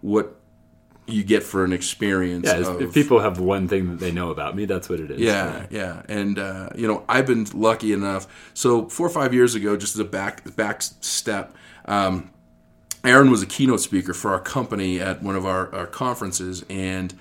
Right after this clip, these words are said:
Speaker 1: he w-, got there the night before, and a couple of our executives and a partner, uh, was able to go to dinner with him, and somehow I draw, drew a magic straw. I shouldn't have been there. Uh, I wasn't supposed to be there. It wasn't the type of,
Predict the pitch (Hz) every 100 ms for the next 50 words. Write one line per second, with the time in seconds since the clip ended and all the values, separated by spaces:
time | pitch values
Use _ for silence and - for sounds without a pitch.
0 | - - - - 143 139 127 - 123 123
1 | 123 117 113 113 107 95 - 110 110 107
2 | 104 - 95 92 90 87 - - 113 101
3 | 101 95 90 98 98 101 95 92 82 -
4 | 104 90 92 90 - - - - 92 101
5 | 98 - - 98 98 - 104 95 101 95
6 | 95 113 175 131 95 92 87 101 98 151
7 | 165 139 110 110 95 101 104 104 - -
8 | 107 95 101 107 101 - - 98 98 104
9 | 151 151 135 110 107 107 107 107 - -
10 | - 113 113 110 110 107 104 110 123 127
11 | 135 - - 143 135 131 123 110 113 110
12 | 107 107 117 127 131 - - 117 - -
13 | 131 123 104